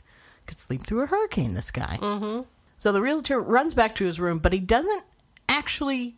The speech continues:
Speaker 1: leave the castle. Now, remember, he is now terrified. Uh,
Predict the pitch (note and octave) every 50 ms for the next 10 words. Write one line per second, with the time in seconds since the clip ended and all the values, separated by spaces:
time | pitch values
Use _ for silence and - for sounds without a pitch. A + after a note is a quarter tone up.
0 | _ _ - - - F3+ F#3+ G#3+ G#3 G#3 G#3 G3 F#3 F#3 - - D3 G#2+ - -
1 | - - - - - - F3+ F3+ F3 - - _ - G3 G#3+ A#3 C#4+ F4 E4+ C#4
2 | A3 F3 A3 A3 G3+ F3 - F#3+ F3+ E3+ E3 - - - - B3 B3 B3 B3+ -
3 | - A3+ A#3 B3+ C#4+ E4 E4+ F4+ - _ - - - - - - - - - -
4 | - - F3 E3+ E3 D#3+ D#3 D3+ D3